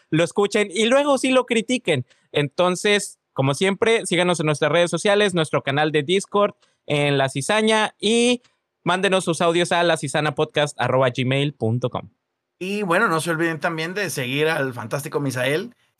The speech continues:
Speaker 2: Este, Misael, ¿nos puedes decir dónde te pueden encontrar, eh, los cizañeros?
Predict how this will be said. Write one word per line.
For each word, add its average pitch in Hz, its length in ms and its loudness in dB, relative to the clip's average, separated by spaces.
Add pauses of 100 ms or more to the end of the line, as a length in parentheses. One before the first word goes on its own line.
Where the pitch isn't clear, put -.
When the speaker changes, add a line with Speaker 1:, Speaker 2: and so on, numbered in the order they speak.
Speaker 2:
Este, 131 680 -2
Misael, 143 340 0
¿nos 190 140 -4
puedes 208 160 2
decir 190 300 -4 (260)
dónde 196 320 -2
te 180 80 -4
pueden 214 220 0
encontrar, 190 600 2
eh, 147 640 -2 (440)
los 143 140 -2
cizañeros? 131 640 -2